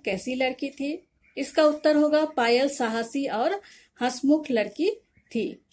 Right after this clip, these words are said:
इसके बाद है नंबर ख, "पायल ने भाई की मदद कैसे की?" उत्तर होगा, "पायल ने पास पड़ी लकड़ी से तार को, बिजली के तार को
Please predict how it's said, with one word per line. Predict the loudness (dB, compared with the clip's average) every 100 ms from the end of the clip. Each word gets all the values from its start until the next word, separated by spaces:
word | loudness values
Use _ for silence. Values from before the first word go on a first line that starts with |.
| _ _ _ _ -10
इसके | -6 -2
बाद | 0 0 0
है | 0 -2 -4 _ _ _ _ -2
नंबर | 0 2 0
ख, | -2 -2 -2 -4 -12 _ _
"पायल | 2 4 6 6
ने | 6
भाई | 4 0 0
की | 0 0
मदद | 0 0 0 -2 -8 _
कैसे | -2 -2 2 0
की?" | -2 -10 -14 _ _ _ _ _ _ _ _ _
उत्तर | -8 0 2 2
होगा, | 2 0
"पायल | 0 0 2 4 2
ने | 2 0 -2 -4
पास | -2 0 -2 -2
पड़ी | 0 0 0
लकड़ी | -4 -2 -2 -2
से | 0 0 -2 -6 _ _ _
तार | -2 0 0
को, | 0 -2 -2 -8 -6
बिजली | -4 -2 0 0
के | 0
तार | -2 -2 -2 -2
को | -2 -2 -2